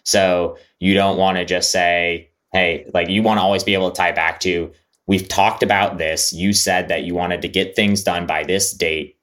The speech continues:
Here's the people involved, and here's what your buying process is." Okay, great. How are we tracking now? Do you think this is something we can actually get done before the end of the month?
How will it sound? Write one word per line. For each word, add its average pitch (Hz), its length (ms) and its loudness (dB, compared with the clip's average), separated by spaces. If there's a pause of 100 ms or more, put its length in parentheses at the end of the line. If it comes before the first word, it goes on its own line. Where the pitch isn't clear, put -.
(100)
Here's 101 340 0
the 104 80 -2
people 92 360 -2
involved, 80 600 0 (240)
and 95 420 0 (140)
here's 98 420 0
what 87 460 0
your 87 140 -2
buying 85 340 -2
process 80 540 -2
is." 95 480 0 (260)
Okay, 85 540 0 (160)
great. 101 600 0
How 104 220 2
are 101 100 2
we 90 120 -2
tracking 85 540 -4
now? 78 420 -4 (220)
Do 101 100 0
you 92 80 2
think 98 300 0
this 95 160 0
is 90 120 0
something 85 320 -4
we 82 140 -6
can 82 140 -4
actually 80 400 -2
get 80 240 -4
done 78 180 -4
before 76 280 -6
the 69 140 -6
end 80 120 -6
of 73 60 -8
the 73 60 -8
month? 62 300 -10